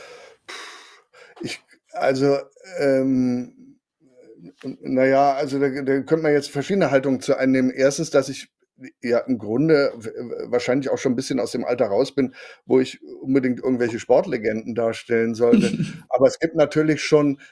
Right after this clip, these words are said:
Speaker 1: es gibt natürlich extrem, ähm, interessante Biografien. Ich hab aber, äh, interessant,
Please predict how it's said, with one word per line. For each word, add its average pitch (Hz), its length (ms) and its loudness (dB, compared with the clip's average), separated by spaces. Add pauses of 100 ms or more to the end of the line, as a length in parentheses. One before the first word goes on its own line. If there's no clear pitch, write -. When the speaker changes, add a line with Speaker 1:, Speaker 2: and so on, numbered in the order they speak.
Speaker 1:
es - 160 -8
gibt 151 160 -4
natürlich 143 380 0
extrem, 139 920 0 (300)
ähm, 123 440 2
interessante 139 600 0
Biografien. 127 840 -2 (220)
Ich 165 200 -4
hab 160 200 0
aber, 143 500 2
äh, 139 260 2 (560)
interessant, 156 540 0